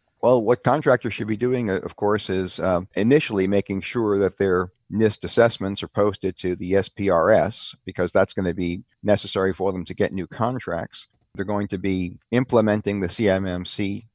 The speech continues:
requirements, and they should be working on those as well. And they're gonna have to make sure that their supply chain, the affected subcontractors, are also doing the same things.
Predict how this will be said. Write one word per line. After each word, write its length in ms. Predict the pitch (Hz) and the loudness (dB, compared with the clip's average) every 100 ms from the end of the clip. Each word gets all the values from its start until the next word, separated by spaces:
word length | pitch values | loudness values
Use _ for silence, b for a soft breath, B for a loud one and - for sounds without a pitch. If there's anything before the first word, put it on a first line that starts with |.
| - | -12
requirements, 920 | 90 101 90 85 80 101 - - - | -4 2 2 2 0 -4 -8 -12 -12
and 120 | 87 | -10
they 40 | |
should 140 | 82 95 | -10 -6
be 80 | 87 | -4
working 340 | 95 95 95 | -2 -4 -6
on 180 | 90 92 | -8 -8
those 280 | 92 87 - | -8 -8 -10
as 180 | 73 | -8
well. 400 | 104 120 104 76 - b b b | 0 4 4 2 -6 b b b
And 320 | 113 117 117 | 2 4 4
they're 80 | 110 | 2
gonna 140 | 117 | 2
have 180 | 110 113 | 2 0
to 80 | - | -2
make 200 | 107 101 | -2 -2
sure 300 | - 127 113 | -4 -2 0
that 220 | 98 95 | 0 -2
their 120 | 98 | -2
supply 440 | 92 - - 127 165 | -6 -8 0 2 2
chain, 400 | - 73 82 104 | -2 -8 -6 -8
the 180 | 98 92 - | -10 -14 -14
affected 460 | 87 - 98 95 90 | -4 0 0 -2 -2
subcontractors, 1000 | - 101 - 87 85 92 82 95 87 - _ _ _ | 0 0 0 -4 0 0 0 -2 -6 -8 _ _ _
are 160 | 87 98 | 0 2
also 640 | 127 147 175 - 82 71 87 | 4 4 2 0 -2 -2 -6
doing 300 | 104 92 87 | -4 -4 -6
the 80 | |
same 300 | 80 82 76 | -6 -6 -6
things. 480 | 76 - - - - | -10 -10 -10 -14 -20